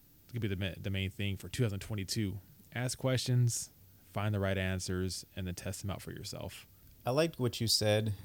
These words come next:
Speaker 2: of adding stuff. Um, but I think, like, once you start planning stuff and you start setting goals and you start adding a lot of steps, it can become overwhelming and it's easy to fall off. So my advice would just be to,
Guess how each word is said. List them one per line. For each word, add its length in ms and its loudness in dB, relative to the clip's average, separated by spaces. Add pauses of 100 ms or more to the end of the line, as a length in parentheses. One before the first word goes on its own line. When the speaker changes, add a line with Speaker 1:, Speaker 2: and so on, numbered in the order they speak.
(160)
Speaker 2:
of 460 0 (100)
adding 500 0
stuff. 680 -4 (600)
Um, 460 -4 (720)
but 180 4
I 80 8
think, 200 4
like, 160 6
once 180 4
you 40 -2
start 320 4 (260)
planning 480 2
stuff 420 2
and 60 0
you 40 0
start 220 0
setting 280 0
goals 360 2
and 80 0
you 60 0
start 300 0 (360)
adding 240 4
a 80 4
lot 280 6
of 300 0
steps, 800 2 (100)
it 160 -2
can 260 2
become 320 0
overwhelming 680 2
and 100 2
it's 180 -2
easy 240 0
to 80 0
fall 300 0
off. 420 -4 (720)
So 220 0
my 180 6
advice 300 6
would 60 -4
just 200 0
be 120 0
to, 320 0